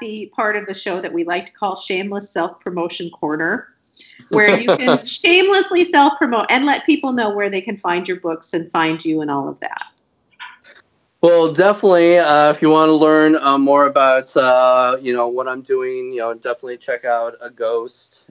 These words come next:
Speaker 2: at a ghost dot org, and that's A G H O S T dot org. And of course, uh, you can also find me at Spooked in Seattle at spooked in seattle dot com.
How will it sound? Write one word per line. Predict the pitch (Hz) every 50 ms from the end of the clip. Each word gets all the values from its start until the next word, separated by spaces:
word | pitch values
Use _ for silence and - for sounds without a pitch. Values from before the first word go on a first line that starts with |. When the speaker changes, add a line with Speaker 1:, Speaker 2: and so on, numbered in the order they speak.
| _
Speaker 2:
at | 120 110 107
a | 113
ghost | 107 117 113 113 117 - - -
dot | 120 117 117 -
org, | 113 113 113 113 113 120 123 127 _ _ _ _ _ _ _ _ _ -
and | 110 107
that's | 110 110 110 - _ -
A | 113 110 110 113
G | 113 110 120 117
H | 113 110 110 107 110 117
O | 110 113 110 113
S | 113 110 110 -
T | - - 120 113 113 110 113 120 120 _ _ _ 110
dot | 101 113 113 113 113 - -
org. | 110 110 107 110 107 - 127 117 113 104 107 117 139 139 - _ _ _ _ _ _ _ _ _ -
And | 131 131 135
of | 135 113 -
course, | - - 156 147 143 139 147 143 143 - -
uh, | 147 131 127 123 123 123
you | 127 123 117
can | 123 135
also | 123 120 120 - 127 113
find | - - 120 123 123 127
me | 127 123 131 127
at | 120 123 120 -
Spooked | - - _ 135 127 120 - 127
in | 123 113
Seattle | 113 - - 120 113 107 107 113 120 123 123
at | 104 -
spooked | - - - 120 113 - 113
in | 110 104
seattle | - - 117 107 107 110 107 107
dot | 110 107 101 98 -
com. | _ - 110 107 110 131 160 220 214